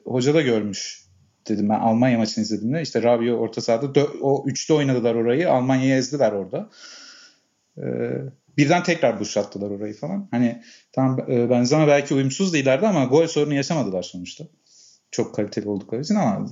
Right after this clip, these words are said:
savunurken büyük hatalar yaptılar. İsviçre'ye gel-, İsviçre'ye de şöyle, e, ilk programda konuşmuştuk. Ben İsviçre'nin her zaman çok küçümsendiğini düşünüyordum.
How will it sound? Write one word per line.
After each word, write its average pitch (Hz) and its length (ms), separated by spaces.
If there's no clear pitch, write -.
savunurken 151 580
büyük 156 180
hatalar 139 420
yaptılar. 175 460
İsviçre'ye 175 600
gel-, 175 280
İsviçre'ye 170 500
de 196 60
şöyle, 190 580
e, 127 340
ilk 220 280
programda 156 440
konuşmuştuk. 143 540
Ben 139 120
İsviçre'nin 156 380
her 165 100
zaman 147 200
çok 143 240
küçümsendiğini 131 560
düşünüyordum. 117 480